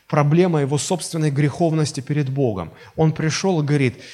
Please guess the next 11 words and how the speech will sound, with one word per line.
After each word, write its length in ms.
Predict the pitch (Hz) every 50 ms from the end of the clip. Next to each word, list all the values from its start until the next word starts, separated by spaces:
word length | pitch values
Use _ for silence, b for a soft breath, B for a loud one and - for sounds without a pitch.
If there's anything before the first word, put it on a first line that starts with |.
| B B B
"Я 160 | 147 147 151
не 100 | 160 165
знаю, 320 | 151 127 156 180 185 175 170
куда 300 | 175 151 143 160 160 156
себя 280 | - - 160 135 143
девать, 440 | 135 131 147 143 139 135 113 - 135
я 160 | 135 151 156
же 140 | 135 143 151
грешник, 600 | 151 147 151 151 143 127 117 - - 110 104 -
помогите". 560 | - 131 139 143 147 143 131 156 147 - 117
Что, 300 | - - - - 151 135